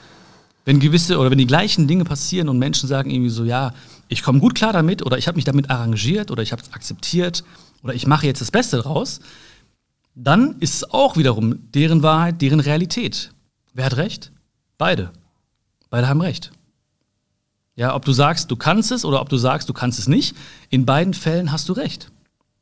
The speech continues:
Ich weiß gar nicht, wem der Satz irgendwie jetzt zugeschrieben wird. Ich glaube, ähm, Henry Ford oder, oder Harrison Ford, <laughs> ich weiß nicht genau. Ähm, auf, <laughs> auf jeden Fall,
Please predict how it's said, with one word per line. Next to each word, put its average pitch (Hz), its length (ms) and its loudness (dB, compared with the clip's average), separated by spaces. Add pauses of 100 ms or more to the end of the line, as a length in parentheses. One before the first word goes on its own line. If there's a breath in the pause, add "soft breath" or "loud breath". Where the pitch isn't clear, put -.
Ich 120 100 -4
weiß 160 160 2
gar 143 120 0
nicht, 143 200 -2
wem 139 160 2
der 131 120 2
Satz 139 220 -4
irgendwie 123 200 0
jetzt 113 180 -6
zugeschrieben 135 460 -2
wird. 131 260 -2 (640 loud breath)
Ich - 60 -8
glaube, 120 500 2
ähm, 107 380 -4 (220)
Henry 139 300 4
Ford 147 340 -2
oder, 101 320 -4 (300)
oder 110 160 -6
Harrison 143 340 2
Ford, 143 460 -2
<laughs> - 40 -20
ich - 200 -2
weiß 147 160 4
nicht 143 120 0
genau. 143 360 2 (600 loud breath)
Ähm, 165 760 4
auf, 151 180 2 (120)
<laughs> - 100 -12
auf 190 220 2
jeden 180 280 4
Fall, 170 340 2